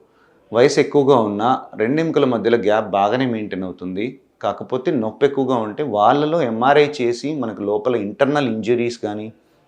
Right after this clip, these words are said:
మెనిస్కల్ టేర్స్ ఏమైనా ఉన్నాయా అనేది రూల్ అవుట్ చేసుకుని, ఒకవేళ మెనిస్కల్ టేర్స్ ఉంటే ఒక చిన్న కీహోల్ ఆపరేషన్ ద్వారా ఆ మెనిస్కల్ టేర్స్‌ని అడ్రస్ చేయడం వల్ల ఏ వయసులో ఉన్న వారికైనా కానీ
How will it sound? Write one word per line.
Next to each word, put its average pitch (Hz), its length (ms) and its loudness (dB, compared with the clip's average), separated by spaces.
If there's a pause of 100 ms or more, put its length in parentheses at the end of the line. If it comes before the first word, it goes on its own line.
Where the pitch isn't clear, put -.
మెనిస్కల్ 135 540 2
టేర్స్ 117 280 2
ఏమైనా 110 240 -2
ఉన్నాయా 107 320 -4
అనేది 107 280 -6
రూల్ 104 180 0
అవుట్ 104 220 -4
చేసుకుని, 104 400 -6 (640)
ఒకవేళ 160 240 8
మెనిస్కల్ 160 480 2
టేర్స్ 131 320 2
ఉంటే 104 300 -6
ఒక 107 200 -4
చిన్న 139 180 -6 (120)
కీహోల్ 151 380 4
ఆపరేషన్ 117 500 4
ద్వారా 98 340 2 (720)
ఆ 107 140 2
మెనిస్కల్ 135 460 0
టేర్స్‌ని 131 280 2
అడ్రస్ 123 300 -2
చేయడం 104 260 -2
వల్ల 92 200 -4 (480)
ఏ 117 200 4
వయసులో 135 440 4
ఉన్న 117 240 0
వారికైనా 101 480 -4
కానీ 92 300 -4